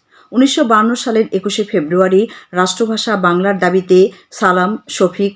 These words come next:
বরকত, রফিক ও জব্বার সহ অনেকের রক্তের বিনিময়ে বাঙালি জাতি পায় মাতৃভাষার মর্যাদা।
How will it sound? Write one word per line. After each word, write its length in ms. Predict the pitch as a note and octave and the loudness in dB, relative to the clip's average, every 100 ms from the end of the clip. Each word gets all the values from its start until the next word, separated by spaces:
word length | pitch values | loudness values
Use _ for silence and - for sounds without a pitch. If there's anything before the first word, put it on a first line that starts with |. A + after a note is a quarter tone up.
| D#3+ | -2
বরকত, 420 | D#3+ D#3 F3+ F#3 D#3+ | -2 -2 -4 -6 -2
রফিক 380 | E3 E3 G#3 - | -2 -2 -6 -4
ও 40 | F3 | -6
জব্বার 360 | E3 F#3 F3+ F#3 | 0 0 0 -4
সহ 160 | - G3 G3+ B3 - - - | -2 0 2 0 -2 -16 -4
অনেকের 380 | A#3 C4+ C#4+ A3+ | 0 0 0 0
রক্তের 340 | G3+ - G3 | -2 -2 -4
বিনিময়ে 460 | F3+ F#3 F#3 F3 E3+ A3 - - | 0 0 2 2 0 -2 -12 -6
বাঙালি 400 | E3+ G3 G3 A#3 | 0 0 0 -2
জাতি 260 | G3 F3+ F#3 | -2 -2 -2
পায় 260 | F3 E3 D#3+ | 0 2 2
মাতৃভাষার 600 | F3+ F3 F3+ F#3+ F3 E3 E3 | 0 -2 -4 -8 -4 -4 -2
মর্যাদা। 440 | D#3 D3 C#3+ C3 | -2 -2 0 0